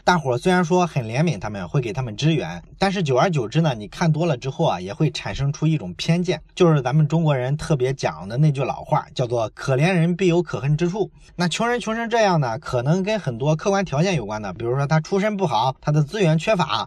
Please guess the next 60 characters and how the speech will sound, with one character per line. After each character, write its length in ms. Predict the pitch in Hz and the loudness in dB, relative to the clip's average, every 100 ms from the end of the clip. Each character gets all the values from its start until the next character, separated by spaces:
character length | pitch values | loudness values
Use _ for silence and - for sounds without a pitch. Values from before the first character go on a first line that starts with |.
| - | -2
他 140 | 170 | 2
的 80 | 151 | 2
国 180 | 131 165 | 4 2
家 140 | 190 | 4
政 160 | 190 180 | 2 2
治 80 | 143 | 2
环 180 | 135 | 0
境 140 | 170 160 | 0 2
特 100 | 170 | 2
别 120 | 170 | 0
动 240 | 196 170 | 2 2
荡。 200 | 123 98 - | 2 -2 -4
但 160 | 190 220 | -2 0
是 60 | |
咱 140 | 160 151 | 0 0
们 100 | 170 | 2
大 140 | 170 | 2
部 120 | 151 | 2
分 160 | 131 110 | 0 -6
人 160 | 104 110 | -6 -6
呢， 140 | 104 | -6
都 140 | 135 | -4
比 100 | 120 | -4
较 100 | 117 | -4
喜 160 | 117 - | -4 -6
欢 240 | 104 104 - | -8 -10 -8
辩 200 | - 170 | 0 0
证 160 | 240 175 | 2 -2
的 80 | 110 | -2
看 180 | 123 | -6
问 140 | 107 95 | -6 -8
题。 180 | 98 80 - | -10 -10 -4
咱 140 | - 220 | -2 0
们 100 | 233 | 2
在 140 | 226 | 0
分 160 | 185 208 | 2 -4
析 100 | 214 | 0
完 220 | 165 175 | 0 0
客 140 | 202 | 0
观 160 | 175 165 | 2 0
原 160 | 131 151 | 0 2
因 120 | 165 | 2
之 120 | 170 | 2
后， 160 | 180 123 | 0 2
往 160 | 151 | 0
往 180 | 156 98 | -2 -2
都 100 | 147 | -2
会 200 | 160 131 | 0 -2
看 260 | - 175 135 | 0 0 0
一 60 | |
下 160 | 156 127 | -2 -2
这 80 | 131 | -4
个 100 | 120 | -6
穷 240 | - 143 | -4 -2
人 100 | 165 | 0
身 160 | 160 226 | -2 -2
上 160 | 226 | -2
的 120 | 117 | -2
问 120 | 98 90 | -8 -10
题。 220 | 104 | -10